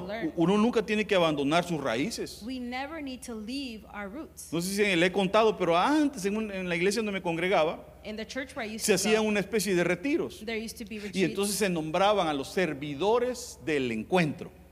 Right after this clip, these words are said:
Speaker 1: and they would n-, name the
Speaker 2: Y todos
Speaker 1: servants,
Speaker 2: llevaban su camisa.
Speaker 1: and they would all have their shirts.
Speaker 2: Y en el, en el retiro, hermano, todo. Mire, hasta masajitos le hacían a los hermanos.
Speaker 1: And they would even do massages
Speaker 2: Eh,
Speaker 1: to the
Speaker 2: recogían
Speaker 1: brothers.
Speaker 2: las basuras,
Speaker 1: They would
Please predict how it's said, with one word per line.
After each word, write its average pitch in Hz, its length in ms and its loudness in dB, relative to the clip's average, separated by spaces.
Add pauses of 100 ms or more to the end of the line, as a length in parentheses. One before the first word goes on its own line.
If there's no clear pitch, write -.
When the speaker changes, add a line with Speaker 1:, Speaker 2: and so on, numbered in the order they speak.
(120)
Speaker 1:
and 208 160 -10
they 202 120 -8
would 196 180 -10
n-, 202 340 -10 (140)
name 233 460 -8
the 202 60 -12
Speaker 2:
Y 262 300 -8
todos 202 280 2
Speaker 1:
servants, - 20 -4
Speaker 2:
llevaban 180 320 4
su 165 160 -6
camisa. 151 560 -2 (160)
Speaker 1:
and 196 100 -12
they 208 80 -8
would 208 140 -8
all 226 180 -6
have 226 220 -10
their 196 160 -12
shirts. 175 260 -8
Speaker 2:
Y 185 100 4
en 160 100 2
el, 143 160 0
en 135 160 -2
el 135 100 -2
retiro, 302 400 2
hermano, 339 300 2
todo. 214 400 0 (100)
Mire, 240 180 0
hasta 175 320 2
masajitos 175 720 0
le 180 80 4
hacían 214 280 2
a 190 40 0
los 170 160 -2
hermanos. 220 460 -2
Speaker 1:
And 214 100 -10
they 214 140 -8
would 214 160 -8
even 208 220 -10
do 208 100 -12
massages 208 640 -10
Speaker 2:
Eh, 202 120 -2
Speaker 1:
to 190 80 -10
the 175 40 -10
Speaker 2:
recogían 196 500 -2
Speaker 1:
brothers. 180 160 2
Speaker 2:
las - 0 -
basuras, 226 760 0
Speaker 1:
They 214 100 -6
would 190 160 -8